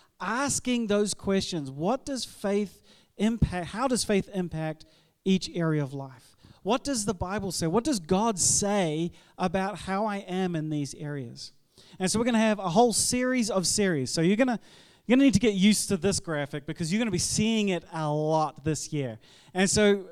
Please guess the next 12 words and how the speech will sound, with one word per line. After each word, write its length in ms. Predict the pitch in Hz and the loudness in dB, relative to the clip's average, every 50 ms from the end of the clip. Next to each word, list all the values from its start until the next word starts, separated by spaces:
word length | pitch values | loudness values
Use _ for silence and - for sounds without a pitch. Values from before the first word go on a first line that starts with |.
| - | -20
throughout 320 | - - 214 226 254 285 254 | -12 -6 -2 -2 -2 -2 -2
the 80 | 247 | 0
year, 240 | 220 208 214 214 208 | 2 2 4 4 2
we'll 140 | 190 185 175 | 2 0 -2
take 440 | - - 202 196 185 180 - _ _ | -2 -2 -2 -2 -4 -6 -10 _ _
chunks 460 | - - 214 240 254 254 - - - | -8 -6 -4 -4 -4 -4 -6 -8 -6
to 120 | - - | -4 -4
look 360 | 220 202 185 190 196 196 - - | -2 0 0 2 0 0 -2 -6
at 340 | 165 160 156 156 160 - - - _ _ _ _ _ _ | -6 -4 -4 -4 -6 -8 -12 -18 _ _ _ _ _ _
how 260 | - 175 175 190 208 | -8 -6 -6 -6 -4
God 280 | 196 202 196 190 190 | -4 -2 -2 -2 -4
impacts 600 | - 180 175 170 - 165 156 151 - - - - | -4 -8 -8 -6 -6 -6 -6 -6 -6 -10 -12 -12